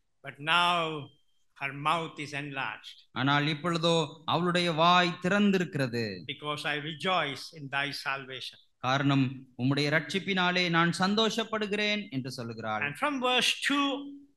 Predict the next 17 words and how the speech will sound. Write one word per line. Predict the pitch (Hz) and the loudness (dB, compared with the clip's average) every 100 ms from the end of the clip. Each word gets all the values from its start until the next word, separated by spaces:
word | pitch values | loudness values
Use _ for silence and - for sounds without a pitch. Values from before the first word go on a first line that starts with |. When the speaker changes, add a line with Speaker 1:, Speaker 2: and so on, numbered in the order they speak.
| _ | _
Speaker 1:
to | - 226 202 | -6 -6 -4
verse | 185 196 190 190 - - - 208 | 0 4 4 2 0 -6 2 4
ten, | 160 143 143 - _ _ _ | 4 0 -8 -14 _ _ _
we | 170 170 | -8 0
have | 180 180 165 - | 2 2 -2 -4
some | 185 170 160 | -2 -2 -4
beautiful | 180 330 277 240 226 - | -6 -6 -4 -6 -10 -6
thoughts | 254 202 147 - - - - | 0 0 0 -6 -10 -12 -14
about | 143 160 160 135 | 0 0 0 -4
God. | 156 147 120 110 - _ _ | 0 2 2 -6 -14 _ _
Speaker 2:
நாம் | - 202 190 | -4 -2 0
அடுத்து | 202 226 254 185 | 0 0 -2 -2
இரண்டாம் | 190 240 285 262 | 0 2 0 0
வசனத்திலிருந்து | 233 233 226 220 214 208 196 | -2 -2 -2 -2 -2 -2 0
பத்தாம் | 180 175 240 220 | 0 2 2 2
வசனம் | 202 190 185 | 0 0 2
வரைக்குமாக | 175 170 - 165 151 - 123 | 2 0 0 2 2 2 0